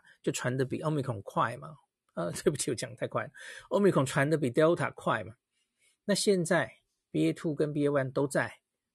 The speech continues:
那他们互相比一下哦。那发现呢，在这个家族内、家庭内的密切接触者呢，B A two会继续往下传的比例是十三点六percent，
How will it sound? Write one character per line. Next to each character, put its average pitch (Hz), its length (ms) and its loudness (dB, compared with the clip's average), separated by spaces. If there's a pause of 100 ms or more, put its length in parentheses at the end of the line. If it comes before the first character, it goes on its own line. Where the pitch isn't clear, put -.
那 147 100 -4
他 143 100 -4
们 131 240 0
互 147 160 -4
相 139 220 -2
比 110 180 -6
一 117 40 -6
下 127 260 -2
哦。 113 140 -6 (480)
那 170 100 -4
发 160 200 0
现 156 240 2
呢， 147 200 -2 (340)
在 160 240 0
这 143 120 -4
个 147 260 0 (500)
家 185 320 -2
族 131 400 -2
内、 151 340 -4 (320)
家 180 220 0
庭 156 360 -2
内 170 220 0
的 135 300 -2 (100)
密 175 180 0
切 160 240 0
接 165 180 2
触 160 240 0
者 117 240 0
呢 156 260 -2 (960)
，B 190 160 8
A 98 80 6
two 180 220 2
会 185 120 4
继 202 220 0
续 185 220 2
往 120 220 2
下 165 340 2
传 135 340 -2
的 135 180 0 (180)
比 123 180 -2
例 180 180 2
是 165 160 -2
十 - 200 -2
三 170 320 -2
点 127 200 0
六 175 180 8
percent， 120 340 -2